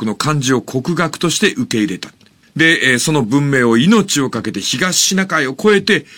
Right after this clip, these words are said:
日本は学びに行った。中国まで。唐に学び、隋に学び、宋に学んだ。同様に朝鮮にも学んだが、絶対に日本は中国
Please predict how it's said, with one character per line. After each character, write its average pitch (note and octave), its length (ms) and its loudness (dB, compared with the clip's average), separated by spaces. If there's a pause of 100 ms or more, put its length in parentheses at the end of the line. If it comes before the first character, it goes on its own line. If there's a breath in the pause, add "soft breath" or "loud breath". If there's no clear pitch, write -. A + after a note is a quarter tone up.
(220 loud breath)
日 C3+ 160 0
本 D3 220 -2
は D#2 80 -6
学 F#3 420 2
び B3+ 80 6
に G#3 100 8
行 F3+ 100 2
っ - 20 -20
た。 - 140 -8
中 - 260 0
国 C3 180 2
ま F#2 140 -4
で。 - 200 -14
唐 D3+ 280 4
に A#2+ 160 0
学 A2+ 280 0
び、 G2+ 160 -2
隋 F3+ 260 2
に C3 160 0
学 A#2 240 0
び、 G#2+ 140 -4 (220 loud breath)
宋 C4 300 2
に C3 140 2
学 B2+ 340 0
ん D#3+ 80 -2
だ。 C#3+ 160 -2 (640 soft breath)
同 G#3 280 2
様 A3 180 0
に A#3 140 2
朝 A#3 280 2
鮮 A3 260 4
に G#3+ 80 6
も D3 140 4
学 B2 460 2
ん D#3 80 0
だ C#3 140 0
が、 F#2 180 -2 (460 loud breath)
絶 C3 420 0 (160)
対 B3 260 2
に A#3 120 6
日 F3+ 160 4
本 F3+ 360 2
は G2 320 -2 (840)
中 G#3 300 4
国 F#3+ 120 4